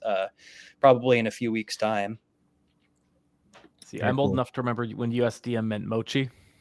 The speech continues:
Speaker 3: <laughs> Was it, wasn't Mochi
Speaker 1: Bad
Speaker 3: where they,
Speaker 1: memory.
Speaker 3: like, they took in, like, fifty million dollars worth of C R V, and then it was just nothing?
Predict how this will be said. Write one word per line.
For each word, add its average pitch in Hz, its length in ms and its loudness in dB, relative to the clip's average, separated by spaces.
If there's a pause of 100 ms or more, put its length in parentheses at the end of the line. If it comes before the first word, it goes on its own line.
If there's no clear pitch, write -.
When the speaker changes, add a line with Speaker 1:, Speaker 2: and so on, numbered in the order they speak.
(260)
Speaker 3:
<laughs> - 0 - (3000)
Was 180 140 8
it, 196 80 8
wasn't 196 240 10
Mochi 175 240 10
Speaker 1:
Bad 165 60 10
Speaker 3:
where 147 100 10
they, 131 100 10
Speaker 1:
memory. 123 160 8
Speaker 3:
like, 113 140 2 (160)
they 135 140 4
took 151 200 4
in, 143 220 8
like, 101 400 4
fifty - 340 2
million 123 300 6
dollars 113 400 4
worth 104 220 -2
of 92 120 -6
C - 160 -2
R 101 100 2
V, 101 420 2
and 98 120 0
then 95 140 0
it 95 40 -2
was 92 120 -4
just - 460 -10
nothing? 101 500 -4